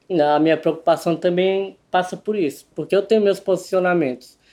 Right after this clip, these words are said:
E a charge tem que ser meio que uma mistura também, né? Eu também não posso desistir de quem eu sou. E é, sempre é difícil, porque eu, às vezes eu faço um desenho, eu apago,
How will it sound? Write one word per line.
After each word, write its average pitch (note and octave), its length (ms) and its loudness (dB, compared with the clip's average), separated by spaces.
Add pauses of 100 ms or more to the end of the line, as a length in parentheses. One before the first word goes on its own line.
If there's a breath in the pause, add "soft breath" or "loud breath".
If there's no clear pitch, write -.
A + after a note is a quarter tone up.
(640 soft breath)
E D3+ 140 0
a D3+ 100 2
charge D#3 460 2
tem F3 200 0
que F3 80 -8
ser F#3+ 280 -2
meio F#3 260 4
que F#3+ 100 -2
uma G3 140 4
mistura G3+ 480 0
também, F#3+ 460 0
né? D#3 280 0
Eu E3 60 -10
também E3+ 240 0
não F#3 140 0
posso F#3+ 280 -2
desistir G3 440 -4
de F3 140 -10
quem F#3 160 -2
eu F#3 120 2
sou. C3 340 -8 (880)
E D#3+ 140 -4
é, D3+ 140 2
sempre F#3+ 340 2
é G#3 60 2
difícil, G#3 580 -4
porque E3 220 -2
eu, E3 280 0
às D#3+ 200 2
vezes F3+ 120 2
eu F#3+ 60 4
faço F3+ 300 0
um F3+ 40 2
desenho, E3+ 400 2
eu F3 60 2
apago, E3+ 600 0